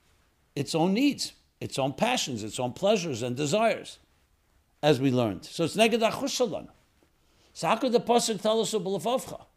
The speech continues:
You can say, "Korev elecha beficho lasese." But what about levavcha?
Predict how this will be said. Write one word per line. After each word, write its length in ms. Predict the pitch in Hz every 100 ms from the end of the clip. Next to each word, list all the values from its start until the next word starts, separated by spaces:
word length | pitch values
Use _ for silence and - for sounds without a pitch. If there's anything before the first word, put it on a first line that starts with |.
| _ _ _ _
You 100 | 156
can 160 | 190 185
say, 180 | 220
"Korev 300 | - 262 277
elecha 520 | 254 214 214 190 208 175
beficho 640 | - - 240 214 226 226 220
lasese." 580 | - - 302 - - - _ _ _ _ _ _ _ _ _ _ _ _ _ _ _ _ _ _ _ _ _ _ _ _
But 200 | 170 165
what 160 | 180 214
about 220 | 196 196
levavcha? 540 | 196 233 233 - -